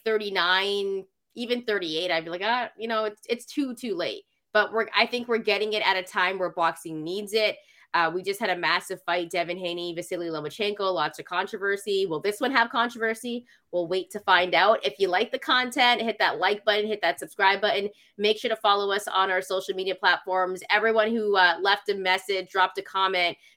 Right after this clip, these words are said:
thank you so much for rocking with us. Uh, we're gonna have more content on this, obviously, coming out.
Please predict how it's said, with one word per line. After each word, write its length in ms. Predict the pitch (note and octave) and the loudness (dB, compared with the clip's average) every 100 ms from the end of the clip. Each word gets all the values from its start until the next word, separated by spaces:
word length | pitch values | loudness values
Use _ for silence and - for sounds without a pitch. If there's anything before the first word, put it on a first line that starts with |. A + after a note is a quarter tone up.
| - | -4
thank 160 | G#3+ | -2
you 80 | G3+ | -2
so 240 | G3 G#3 | 0 0
much 220 | G3 F#3+ - | 2 -2 0
for 160 | G3 | -2
rocking 380 | F3+ F#3+ G3 G3+ | 2 2 2 -4
with 160 | F#3+ F#3+ | -4 0
us. 320 | F#3 F#3 - | 2 2 0
Uh, 160 | F#3 E3+ | 2 2
we're 80 | F#3+ | 2
gonna 160 | G#3 | 0
have 240 | G#3 G#3 F#3+ | 4 2 2
more 260 | F#3+ G#3 | 0 0
content 480 | G#3 G#3+ F#3+ F#3 F#3+ - | 0 -2 -2 -2 -6 -4
on 200 | F3 F3 | -4 -4
this, 200 | F#3+ G3+ | -6 -4
obviously, 460 | F#3 F#3 G3 G3 G3 | -2 0 0 -2 -4
coming 260 | F#3+ F#3+ F#3 | -4 -4 0
out. 220 | F3 | 0